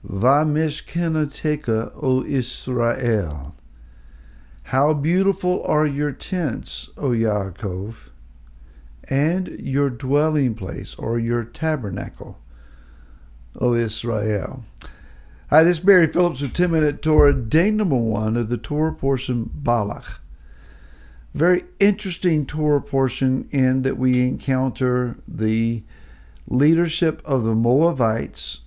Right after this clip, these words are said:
who are relatives of Israel, who are facing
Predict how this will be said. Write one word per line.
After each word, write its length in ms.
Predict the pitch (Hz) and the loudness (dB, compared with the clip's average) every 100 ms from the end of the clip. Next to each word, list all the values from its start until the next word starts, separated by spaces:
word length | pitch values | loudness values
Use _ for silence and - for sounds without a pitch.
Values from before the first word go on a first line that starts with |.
| - | -4
who 240 | 131 127 | -2 0
are 420 | 117 110 113 113 113 - | 2 2 0 -2 -6 -12
relatives 1080 | - 127 107 117 170 202 - 92 98 101 - - | -8 -2 2 2 4 2 0 -4 -4 -6 -8 -6
of 200 | 113 - | -8 -4
Israel, 640 | 117 104 - - 110 113 - - - - - - - - - - - - - | -4 -2 -4 -4 -4 -8 -12 -18 -20 -20 -20 -20 -20 -20 -20 -20 -20 -12 0
who 140 | 135 | 4
are 380 | 135 131 123 - - | 6 4 0 -6 -16
facing 680 | - 175 175 180 175 156 135 | -4 2 2 2 2 2 4